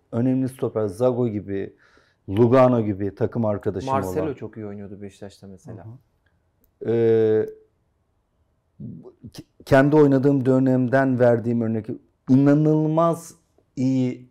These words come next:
Speaker 1: meziyetleri olan bir stoper.
Speaker 3: Şimdi bu arada biz burada
Speaker 1: Üçlü de dörtlü de konuşmuştuk ya tabii
Speaker 3: Evet.
Speaker 1: özür dilerim Erkut. Üçlü
Speaker 3: Estağfurullah.
Speaker 1: de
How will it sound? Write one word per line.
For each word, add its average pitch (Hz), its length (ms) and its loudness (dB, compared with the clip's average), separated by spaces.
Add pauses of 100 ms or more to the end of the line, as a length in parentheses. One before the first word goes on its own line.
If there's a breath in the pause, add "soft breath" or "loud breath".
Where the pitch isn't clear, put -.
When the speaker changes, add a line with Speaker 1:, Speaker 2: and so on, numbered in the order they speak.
(120)
Speaker 1:
meziyetleri 110 640 -2
olan 101 340 -2
bir 90 40 -12
stoper. - 220 -10
Speaker 3:
Şimdi 175 280 -4
bu 175 80 2
arada 180 200 -2
biz 170 200 -4
burada 196 300 -2
Speaker 1:
Üçlü 170 440 2
de 170 140 4
dörtlü 170 340 2
de 185 140 2
konuşmuştuk 180 600 -6
ya 170 120 -2
tabii 156 140 -6
Speaker 3:
Evet. 143 160 0
Speaker 1:
özür 131 180 -4
dilerim 117 260 -4
Erkut. 107 220 -10
Üçlü 139 120 -6
Speaker 3:
Estağfurullah. 147 340 -6
Speaker 1:
de 156 200 0